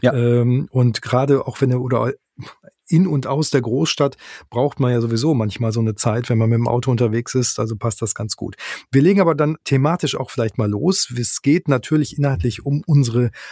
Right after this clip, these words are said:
Speaker 2: aktuelle Ausgabe, ist die fünfundachtzig, die Fidelity fünfundachtzig,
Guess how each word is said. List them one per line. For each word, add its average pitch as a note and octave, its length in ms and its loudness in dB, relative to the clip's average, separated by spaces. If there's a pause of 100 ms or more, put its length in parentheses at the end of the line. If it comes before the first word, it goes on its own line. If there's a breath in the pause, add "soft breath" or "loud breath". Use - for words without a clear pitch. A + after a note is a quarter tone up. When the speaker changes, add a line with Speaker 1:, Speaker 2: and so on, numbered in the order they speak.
(120 loud breath)
Speaker 2:
aktuelle C3+ 540 0
Ausgabe, D#3 460 0
ist - 160 -4
die A#2+ 220 2
fünfundachtzig, G#3 840 0
die C3 380 0
Fidelity C3 580 -2
fünfundachtzig, B2+ 680 -4